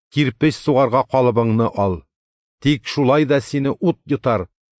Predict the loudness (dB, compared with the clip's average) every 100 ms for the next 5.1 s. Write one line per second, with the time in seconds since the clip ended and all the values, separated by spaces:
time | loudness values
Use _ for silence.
0 | _ -4 0 0 -2 0 0 2 0 -4
1 | -6 -6 -4 -4 -2 -2 -4 -4 -6 -4
2 | -4 -2 -2 0 -2 -2 _ _ _ -2
3 | 0 2 0 -2 0 0 0 -2 -4 -6
4 | -2 2 2 0 -4 -4 -2 0 0 0